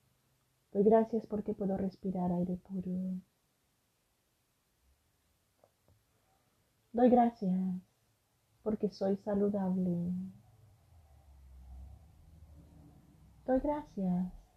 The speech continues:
porque cada día programo mejor mi mente.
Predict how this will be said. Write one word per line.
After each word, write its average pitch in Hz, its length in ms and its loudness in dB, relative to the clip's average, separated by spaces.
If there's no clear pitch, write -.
porque 202 240 -2
cada 233 280 0
día 190 340 2
programo 233 540 0
mejor 226 480 -4
mi 320 100 -2
mente. 180 720 0